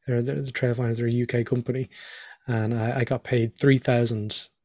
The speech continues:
in cash, and I went in and I was like, "Ticket to Australia, please." It was like you'd see in a,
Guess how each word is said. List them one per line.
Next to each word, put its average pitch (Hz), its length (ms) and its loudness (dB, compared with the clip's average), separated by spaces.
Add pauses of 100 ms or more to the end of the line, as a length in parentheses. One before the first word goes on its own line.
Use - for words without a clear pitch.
in 113 140 -4
cash, 104 500 -4 (600)
and 113 180 2
I 110 60 2
went 107 200 0
in 117 240 2
and 123 160 -4
I 113 40 0
was 107 120 -2
like, 107 140 -4 (1300)
"Ticket - 360 6
to 127 160 6
Australia, 156 580 8
please." 160 500 6 (360)
It - 60 -12
was 147 160 4
like 165 180 6
you'd 143 120 6
see 139 320 6
in 117 100 6
a, 110 360 4